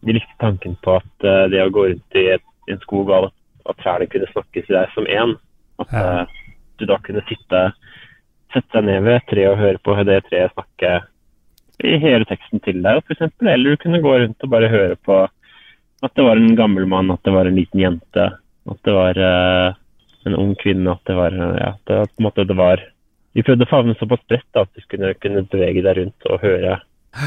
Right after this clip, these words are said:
Speaker 1: så mye forskjellig, men at alle var på en måte en allikevel.
Speaker 2: Resultatet har jo blitt veldig bra, men var dere i tvil noen gang om at det her var, var liksom den rette måten å gjøre ting på?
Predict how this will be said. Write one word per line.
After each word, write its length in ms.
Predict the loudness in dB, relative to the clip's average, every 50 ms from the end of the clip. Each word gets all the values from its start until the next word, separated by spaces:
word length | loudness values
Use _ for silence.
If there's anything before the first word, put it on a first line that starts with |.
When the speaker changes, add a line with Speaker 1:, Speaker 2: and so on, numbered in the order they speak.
| -4 0
Speaker 1:
så 120 | 2 4
mye 160 | 4 2 2
forskjellig, 440 | 0 -2 0 0 0 0 0 0 0
men 180 | 0 2 0 0
at 120 | 0 0
alle 200 | 0 2 2 2
var 280 | 2 2 2 2 0 -2 _
på 100 | _ -6
en 60 | -4 -4
måte 160 | -4 -4 -2 -2 -2
en 160 | -2 -4 -4
allikevel. 460 | -4 -6 -6 -6 -4 -4 -4 -4 -4 -8 _ _ _ _ _ _ _ _ _ -6 -4
Speaker 2:
Resultatet 560 | -4 -4 -4 -2 0 0 0 0 0 -2 0
har 200 | 0 2 2 2
jo 80 | 0 -2
blitt 320 | -2 0 0 0 0 0 -2
veldig 240 | -2 -2 0 0
bra, 220 | 0 2 2 2 2
men 200 | 0 0 -2 0
var 180 | 2 2 2 2
dere 160 | 2 0 -4
i 80 | -6 -4
tvil 380 | -4 0 2 2 4 4 2 2
noen 100 | 2 2
gang 240 | 2 2 2 2 2
om 100 | 0 0
at 180 | -2 -2 -2
det 100 | -4 -2
her 320 | 0 0 0 2 0 0 -2 -6 -12 -16 -12 -8
var, 480 | -4 -2 0 0 0 0 0 -2 -2 0
var 160 | 0 0 0
liksom 520 | 0 -2 -2 -2 -4 -4 -4 -4 -6 -8 -10 -16 -20 -20 -20 -20 -20 -20 -20 -8 -4
den 220 | 0 0 2 2
rette 320 | 2 0 -2 -2 -2 -2
måten 480 | 0 0 2 2 0 0 -2 -4 -4 -2
å 60 | 0
gjøre 320 | 0 2 2 2 2 0 0
ting 160 | -2 -2 -2
på? 160 | 0 -2 -2